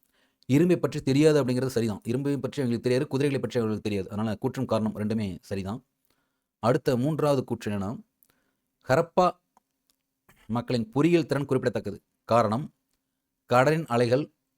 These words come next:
ஓதங்கள் நீரோட்டத்தை கணித்து பின் கப்பல் கட்டும் தளத்தை கட்டியிருப்பது அப்படின்னு சொல்றாங்க.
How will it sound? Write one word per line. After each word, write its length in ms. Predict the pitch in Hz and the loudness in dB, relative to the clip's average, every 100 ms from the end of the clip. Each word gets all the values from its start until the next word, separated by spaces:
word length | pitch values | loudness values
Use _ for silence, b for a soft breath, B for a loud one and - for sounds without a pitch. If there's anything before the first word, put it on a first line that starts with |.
| _ - | _ -6
ஓதங்கள் 640 | 110 131 147 139 120 156 - - | 2 4 4 2 0 -2 -6 -8
நீரோட்டத்தை 440 | 113 127 143 117 127 | -2 2 2 0 -2
கணித்து 300 | 123 117 160 | -2 -2 -4
பின் 220 | 151 165 | -2 -2
கப்பல் 320 | 127 113 131 | -2 -2 0
கட்டும் 240 | 123 117 113 | 0 -2 -2
தளத்தை 280 | 113 120 107 | -2 0 -2
கட்டியிருப்பது 560 | - 104 123 110 113 123 | -2 -2 -2 -2 -2 -2
அப்படின்னு 300 | 113 104 107 | -2 -4 -4
சொல்றாங்க. 300 | 104 101 95 | -4 -4 -4